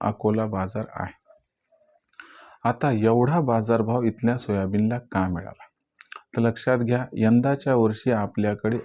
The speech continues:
अतिवृष्टी झाली शेवटच्या टप्प्यात, ज्याच्यामुळे सोयाबीनची क्वालिटी फार खराब झाली आहे. मग अशा परिस्थितीमध्ये अकोला आणि वाशिम या दोन जिल्ह्यात तुलनेनं पाऊस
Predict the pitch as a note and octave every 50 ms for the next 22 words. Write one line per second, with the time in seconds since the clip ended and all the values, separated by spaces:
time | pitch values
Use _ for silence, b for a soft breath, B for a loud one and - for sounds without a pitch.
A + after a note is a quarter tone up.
0 | - A2+ A2 - - - C#3+ B2 G#2+ A2 - - - G#2+ G2 F#2+ G2+ F#2+ G2 G#2+
1 | A2 - - G2+ G2+ G2+ G2 F#2 - - G2+ F#2+ - G2+ G2 - - A#2+ A#2 A#2
2 | B B B B B B B B - A2+ G2+ - A#2 A#2+ A#2+ - - C#3+ C#3+ C#3
3 | C3+ B2 B2 C3 C3 - - A#2 A2+ A2+ A2+ A2+ A2+ A#2+ B2+ C3 - - B2 B2
4 | - A2 G#2 G#2 G#2+ A2 A2 - A#2 A2+ - - A2 A2 A2+ A#2+ A2+ - - -
5 | G2 F#2+ G2 G2 G#2 - - F#2 F#2 G2 G2 - - E2 - F2+ - - B B
6 | B B B B B B - C#3 D3 C3+ A2+ G#2+ A2+ - - C#3+ D3 D3+ - -
7 | A#2 A#2+ A#2 A#2+ - A#2 A2 - A2+ G#2+ G#2+ G#2+ G2+ G2+ B2 B2+ - - G2+ G#2
8 | G#2+ - - B2 B2+ C#3 C#3 C3+ B2+ A#2+ A2 G#2+ G#2 G#2 G#2 - A#2+ A2+ A2+ A2
9 | G#2 G2+ G2 G2 G#2 A2+ A#2 B2+ C3 B2 A2 G#2+ A2 G2+ G2+ G2+ A2 A2+ A#2+ -
10 | - - B2+ B2 A#2+ C3 D3 E3 E3+ D#3+ - G#2+ G#2 G#2+ A2 -